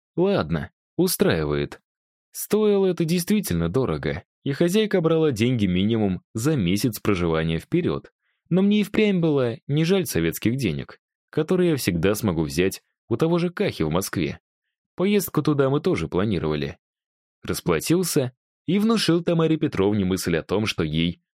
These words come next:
очень повезло принять у себя таких порядочных и скромных людей. Дополнительно оплатил питание на дому,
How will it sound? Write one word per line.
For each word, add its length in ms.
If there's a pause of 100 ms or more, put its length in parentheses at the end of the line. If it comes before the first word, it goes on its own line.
(100)
очень 380
повезло 600 (580)
принять 360
у 40
себя 240
таких 300
порядочных 800 (220)
и 120
скромных 580
людей. 500 (440)
Дополнительно 720
оплатил 400
питание 500
на 120
дому, 420